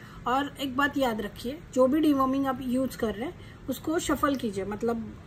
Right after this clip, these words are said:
आज ये दे रहे हैं तो next तीन महीने के बाद दूसरा दीजिए, दूसरे तीन महीने के बाद तीसरा, ऐसे दो चार brand use कीजिए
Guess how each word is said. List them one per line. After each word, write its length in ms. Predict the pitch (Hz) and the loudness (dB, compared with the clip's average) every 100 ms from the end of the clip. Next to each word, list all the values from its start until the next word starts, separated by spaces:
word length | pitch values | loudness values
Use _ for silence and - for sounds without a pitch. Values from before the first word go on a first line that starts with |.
| - | -6
आज 260 | 240 233 | -4 -2
ये 200 | 226 254 | 4 6
दे 160 | 233 240 | 8 6
रहे 100 | 240 | 4
हैं 400 | 320 - - - | 0 -8 -16 -2
तो 80 | 254 | 2
next 400 | 247 247 240 - | 4 2 -2 -4
तीन 180 | 269 247 | 0 2
महीने 240 | 233 226 | 2 0
के 120 | 220 | 0
बाद 140 | 233 226 | 0 0
दूसरा 360 | 233 214 233 | 0 0 0
दीजिए, 300 | 226 226 254 | 0 0 -2
दूसरे 340 | 247 214 233 233 | -2 -4 -4 -2
तीन 200 | 240 233 | 0 0
महीने 220 | 226 226 | 0 0
के 100 | 240 | -2
बाद 200 | 226 220 - - | -2 -4 -6 -6
तीसरा, 280 | 220 240 | -4 -2
ऐसे 200 | 240 226 | -2 -2
दो 180 | 240 240 | 4 4
चार 240 | 233 247 240 | 4 2 2
brand 380 | 226 233 240 | 0 0 0
use 280 | 233 233 226 | 0 0 -2
कीजिए 320 | - 220 254 | -6 -4 -4